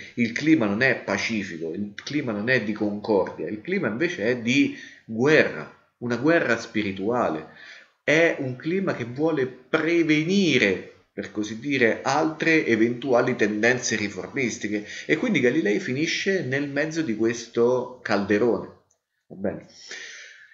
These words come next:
La familiarità che noi da un punto di vista cristiano possiamo avere con questa tesi galileiana è dovuta al fatto che questa tesi piano piano trasuderà all'interno dell'istituzione cattolica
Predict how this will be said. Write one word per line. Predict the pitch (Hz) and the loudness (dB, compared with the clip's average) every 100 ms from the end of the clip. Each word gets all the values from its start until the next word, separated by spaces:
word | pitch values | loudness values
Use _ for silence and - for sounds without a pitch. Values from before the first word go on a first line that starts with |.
| _ _ - | _ _ 2
La | 165 | 4
familiarità | 175 170 156 147 143 131 120 143 101 87 | 6 2 2 2 2 2 2 2 2 -2
che | - | -4
noi | 98 127 143 | 0 2 6
da | |
un | 196 196 | 6 4
punto | 151 151 | -2 -4
di | 120 113 | -2 -2
vista | 123 131 110 | -2 -4 -4
cristiano | - 101 - 113 95 82 78 | -4 -6 -2 0 0 -2 -8
possiamo | 80 92 - 123 131 120 101 101 92 | -8 -10 -6 -4 -2 0 0 0 -2
avere | 98 95 127 127 98 | -4 0 0 0 0
con | 95 131 123 98 | 2 0 0 -2
questa | 98 143 - | 0 -2 0
tesi | 107 117 113 | 2 2 4
galileiana | 98 95 98 95 98 82 - 87 107 - | 2 2 2 2 2 -2 -6 -8 -8 -2
è | 139 | 2
dovuta | 180 196 175 113 104 113 - | 4 4 2 2 2 2 0
al | 107 123 | 0 0
fatto | - 123 - 127 | -2 -6 -4 -2
che | 123 110 87 107 131 - | 2 4 4 2 0 -8
questa | - 202 208 - 110 | 4 6 6 0 2
tesi | 135 90 85 101 | 2 2 0 0
piano | 120 135 | 2 0
piano | 156 165 175 190 190 - | 0 0 2 2 -2 0
trasuderà | 139 135 - 147 143 160 170 95 - - - | 0 0 -4 2 6 6 4 2 -6 -14 0
all'interno | 104 104 107 107 139 131 98 95 80 - | 2 4 2 2 6 6 6 0 -10 -10
dell'istituzione | - 101 98 98 - 104 98 - 120 98 | 0 2 2 0 -2 -2 -4 -4 -2 -2
cattolica | 98 98 113 87 85 107 147 | -4 -4 0 0 0 -2 -4